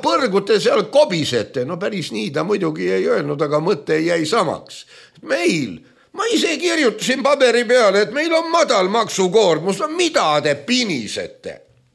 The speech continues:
Aga viiskümmend kuus protsenti ütleb, et suur maksukoormus, jah, see oli siis eelmise aasta aprillis, on probleem küll. Kokkuvõttes sellesama teema peal, nõus.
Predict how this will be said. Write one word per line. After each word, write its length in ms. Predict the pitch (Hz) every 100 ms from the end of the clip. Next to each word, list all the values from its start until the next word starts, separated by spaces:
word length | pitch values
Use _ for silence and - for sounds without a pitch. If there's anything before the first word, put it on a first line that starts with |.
| _ _ _ _ _ - _ - - - -
Aga 160 | 135 170
viiskümmend 480 | 240 - 220 190
kuus 240 | - 277 -
protsenti 720 | - 214 214 - 143 - 156
ütleb, 400 | 160 147 139 131
et 280 | 127 - -
suur 320 | - 175 143
maksukoormus, 960 | 147 180 - 160 151 160 139 131 127 127
jah, 280 | 151 160 - - _ _ _ -
see 160 | - 104
oli 160 | 90
siis 160 | 113 117
eelmise 400 | 113 101 101 107
aasta 320 | 101 - 110
aprillis, 560 | - 196 160 135 117 -
on 380 | 131 139 143 131
probleem 640 | 113 117 110 127 123 104 92
küll. 460 | 123 123 85 64 _ _ _ _ _ _ _ - - - - - - - _ _ _ _ _ -
Kokkuvõttes 560 | - - 262 262 240
sellesama 460 | 240 254 233 254 254
teema 300 | 277 262 175 131
peal, 220 | 120 104 92
nõus. 460 | 175 285 147 -